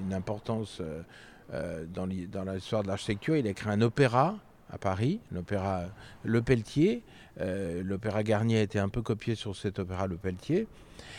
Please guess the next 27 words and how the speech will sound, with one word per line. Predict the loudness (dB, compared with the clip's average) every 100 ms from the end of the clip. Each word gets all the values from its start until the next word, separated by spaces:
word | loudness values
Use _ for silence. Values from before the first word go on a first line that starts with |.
| -16 -8
Et | 0 2
donc | 4 2
François | 0 -2 4 4
Debré, | 4 2 6 8 8 6
euh, | 4 4 4 2 -2 -4
conduit | -2 2 4
les | 2
travaux | 4 4 4 2
de | 2
dix-huit | 0 0 0 0
cent | 0 0
treize | 0 4 6 6 4 -2 -10 -16 -20 -16 0
à | 2
dix-huit | 2 2 0 0
cent | 0
quarante-six. | 2 2 0 -2 -8 -10 -12 -18 -20 -20 -20 -10
Et | 0 2
en | 2
dix-huit | 2 2 4 4
cent | 4 2
trente-sept, | 2 0 -2 2 2 0 -2
la | 0 0
foudre | 2 2 4 2 -2 -12 0
tombe | 6 8 8 2 -6
sur | -4 2
la | 4 4
flèche | 4 6 6 2 -4